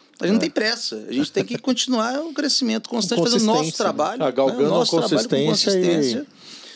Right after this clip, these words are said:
Speaker 1: mas com perseverança,
Speaker 2: É.
Speaker 1: né?
Speaker 2: E sendo arrojado, né, Léo?
Speaker 1: Sendo
Speaker 2: Porque acho que, acho que é um,
Speaker 1: arrojado.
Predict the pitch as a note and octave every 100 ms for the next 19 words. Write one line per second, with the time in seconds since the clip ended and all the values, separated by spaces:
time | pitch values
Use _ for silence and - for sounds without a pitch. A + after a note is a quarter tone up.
0 | - - F3+ F#3+ - C4 C#4+ A#3 D4+ E4
1 | G4 D#4 A3+ - B2 F3+ E3 C#3+ F3+ -
2 | G3+ G3+ A3 D#3+ D#3 C3 A#2 A#2+ G#2 F#2+
3 | - - - A#3+ B3 F#3+ C#3+ G#2